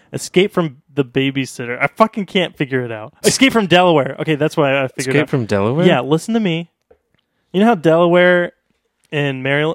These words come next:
Speaker 1: Maryland?
Speaker 2: Mar-,
Speaker 1: Mary-,
Speaker 2: Maryland.
Speaker 1: Maryland?
Speaker 2: The Maryland.
Speaker 1: There's that part that's kinda like, it's kinda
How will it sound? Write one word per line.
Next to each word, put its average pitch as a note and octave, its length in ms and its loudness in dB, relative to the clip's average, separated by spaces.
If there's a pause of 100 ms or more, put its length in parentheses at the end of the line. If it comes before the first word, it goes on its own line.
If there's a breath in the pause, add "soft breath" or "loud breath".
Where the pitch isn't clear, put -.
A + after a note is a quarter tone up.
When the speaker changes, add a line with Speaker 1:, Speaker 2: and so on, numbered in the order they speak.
Speaker 1:
Maryland? D#3+ 580 -2
Speaker 2:
Mar-, E3 140 -8
Speaker 1:
Mary-, A#2+ 160 2
Speaker 2:
Maryland. B2 760 2
Speaker 1:
Maryland? G3 680 2
Speaker 2:
The D3+ 180 0
Maryland. A2+ 580 0
Speaker 1:
There's E3+ 140 2
that E3 200 0
part E3+ 480 0
that's D#3 340 -2
kinda E3+ 180 -2
like, D3+ 240 -4 (1200)
it's E3 280 -6 (120)
kinda E3 340 -4